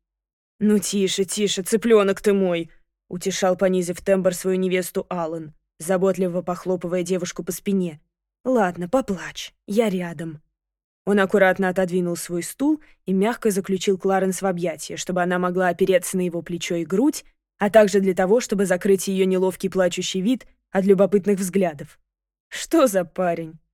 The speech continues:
Да плевать на его статус и купленный титул. Кларенс, чертовка, прикарманила себе такое золотце. Да таких днем с огнем не сыщешь. Не то что Джеймс.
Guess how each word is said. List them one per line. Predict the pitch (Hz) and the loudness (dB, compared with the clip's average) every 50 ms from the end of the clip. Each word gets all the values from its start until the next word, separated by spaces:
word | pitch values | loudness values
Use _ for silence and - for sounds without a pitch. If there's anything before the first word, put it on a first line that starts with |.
| _ _ _ _ _ _ _ | _ _ _ _ _ _ _
Да | - 208 262 | 4 4 6
плевать | 226 285 294 285 262 220 - | 6 6 4 4 4 4 4
на | 202 | 2
его | 202 185 196 | 2 2 0
статус | 190 - - 247 247 - 196 - - | 0 0 2 2 2 2 0 -2 -2
и | 208 | -2
купленный | - 226 202 - 202 196 196 202 | -2 -2 0 2 2 2 2 2
титул. | 196 - - 175 160 - 160 156 156 _ _ _ _ _ _ _ _ _ _ _ _ _ _ - - | 0 -2 -6 -10 -10 -10 -12 -14 -14 _ _ _ _ _ _ _ _ _ _ _ _ _ _ -6 -2
Кларенс, | 277 294 302 277 240 196 180 175 175 - | 2 6 6 8 8 6 4 0 -6 -8
чертовка, | - - - 294 277 294 - _ - 220 180 175 - - - 170 160 - _ _ _ _ _ _ | -8 -4 -2 -2 -2 -4 -6 _ -4 -2 -2 -4 -6 -10 -18 -20 -20 -20 _ _ _ _ _ _
прикарманила | - 196 208 202 - 233 247 269 285 302 311 302 269 254 240 226 | -4 -2 -2 0 0 0 0 2 0 0 0 0 0 0 0 -2
себе | - - - 208 226 | -4 -4 -4 -4 -4
такое | 220 233 220 - - - 392 392 330 277 | -4 -4 -6 -4 -4 -2 -2 0 0 -2
золотце. | 233 208 196 214 226 196 175 170 165 - - - - 175 - _ _ _ _ _ _ _ _ - | -4 -4 -4 -2 -2 -2 -2 -4 -6 -8 -12 -14 -14 -18 -20 _ _ _ _ _ _ _ _ 2
Да | 220 | 4
таких | 214 262 240 294 285 277 254 | 4 4 4 4 2 2 2
днем | 294 285 269 | 2 2 2
с | - - | 4 4
огнем | 277 254 269 294 277 240 202 196 | 4 4 4 2 2 2 0 0
не | 190 | -2
сыщешь. | 185 - - 247 - - - 165 - - - _ _ _ _ _ _ _ _ _ _ | -4 -4 -6 -6 -6 -6 -8 -12 -12 -14 -18 _ _ _ _ _ _ _ _ _ _
Не | - 170 185 190 | -4 -4 -2 -2
то | 185 208 208 | 0 -2 -2
что | 196 - 202 190 | -2 0 -2 -2
Джеймс. | 175 147 180 185 175 170 165 160 - - - | -2 -2 -4 -4 -4 -4 -6 -8 -12 -14 -18